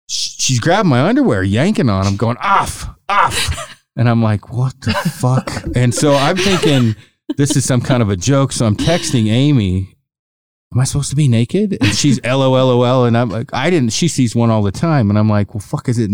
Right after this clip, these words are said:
I didn't know." And then, so immediately I'm like,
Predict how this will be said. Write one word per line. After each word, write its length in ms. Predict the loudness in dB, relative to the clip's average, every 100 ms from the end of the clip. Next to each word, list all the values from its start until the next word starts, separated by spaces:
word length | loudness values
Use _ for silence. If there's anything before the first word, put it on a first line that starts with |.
| -2
I 120 | -2
didn't 220 | 0 2 2
know." 300 | 2 0 0 -4 -4 -4 0
And 120 | 0
then, 80 | 0
so 320 | 0 0 0
immediately 420 | 0 2 4 2
I'm 80 | 2
like, 200 | 2 0